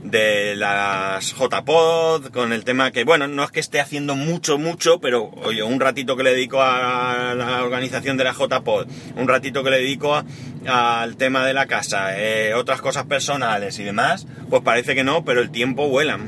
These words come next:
el tiempo vuela y, y da la sensación que no, que no,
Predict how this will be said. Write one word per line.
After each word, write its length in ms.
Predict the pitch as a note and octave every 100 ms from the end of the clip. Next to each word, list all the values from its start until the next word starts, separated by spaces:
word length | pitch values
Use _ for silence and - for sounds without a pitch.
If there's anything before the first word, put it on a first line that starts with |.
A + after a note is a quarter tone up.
| - A#2+
el 120 | F#2+
tiempo 280 | A2+ A2 A#2
vuela 420 | B2+ C3+ D#3+ E3+ - - -
y, 840 | A#2+ A#2 A2 G2 G2 F#2+ F2+ F#2+ E2+ D#2+ - - - - - - -
y 280 | B2 A#2+ A2+
da 120 | B2
la 80 | C3
sensación 560 | C#3+ C#3 B2+ C#3 D3 C#3+
que 160 | C#3
no, 360 | A#2+ B2 A2 G2
que 100 | A2
no, 680 | A#2+ C3 B2+ B2 A#2 A2+